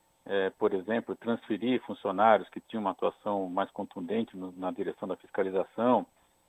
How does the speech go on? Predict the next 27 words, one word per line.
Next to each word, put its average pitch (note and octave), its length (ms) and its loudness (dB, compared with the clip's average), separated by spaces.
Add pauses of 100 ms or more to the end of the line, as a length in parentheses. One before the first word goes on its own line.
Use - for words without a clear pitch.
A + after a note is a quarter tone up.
(180)
É, F#2+ 440 8
o G2+ 460 -4
então A2+ 200 0
ministro G#2+ 340 -2
Ricardo F#2 380 4
Salles A2 260 6
criou G#2 300 2
aí A2 80 2
um G#2+ 60 -2
mecanismo, G2 680 -4 (540)
é, F#2+ 220 -2
de G#2+ 160 -6
escuta, D3+ 560 0
né, A2 120 4
dos G2+ 160 -2
infratores, G#2+ 880 6
e G2+ 140 -4
isso - 160 -8
dificultou A2+ 500 -2
muito A2+ 400 0
que F#2 300 -6 (320)
a G2+ 100 -2
infração G#2+ 480 0 (360)
viesse A2+ 340 6
de F#2+ 80 -8
fato - 360 8
a - 20 -2